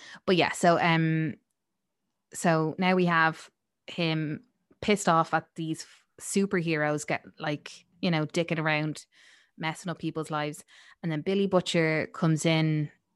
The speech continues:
uh, to the shop where Huey Campbell works. And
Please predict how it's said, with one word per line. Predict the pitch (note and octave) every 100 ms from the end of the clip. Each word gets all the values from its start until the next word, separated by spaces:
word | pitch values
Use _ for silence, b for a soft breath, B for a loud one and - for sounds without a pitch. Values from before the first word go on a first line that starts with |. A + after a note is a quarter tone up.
| -
uh, | D#3+ D3 C#3+ -
to | D#3+
the | -
shop | - D#3 - - - - _ _ _ _ -
where | D#3+
Huey | D3 D#3+ D3+ C#3+
Campbell | D3+ D3 C#3+ C#3+
works. | F#3 G3 - - - B B B B B -
And | D#3+ D3+ D3 C#3+